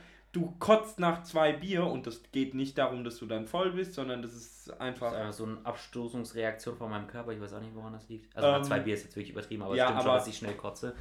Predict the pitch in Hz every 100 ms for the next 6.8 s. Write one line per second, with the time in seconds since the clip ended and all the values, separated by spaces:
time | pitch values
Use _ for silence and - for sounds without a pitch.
0 | - 147 160 202 180 180 190 196 - 156
1 | 139 139 - - 143 - 160 147 - 147
2 | - 143 160 151 165 175 170 120 107 104
3 | 98 113 123 117 98 95 - 123 120 139
4 | 156 143 143 156 151 - _ - - -
5 | 165 131 - - _ - 95 - - -
6 | _ 139 135 135 156 190 190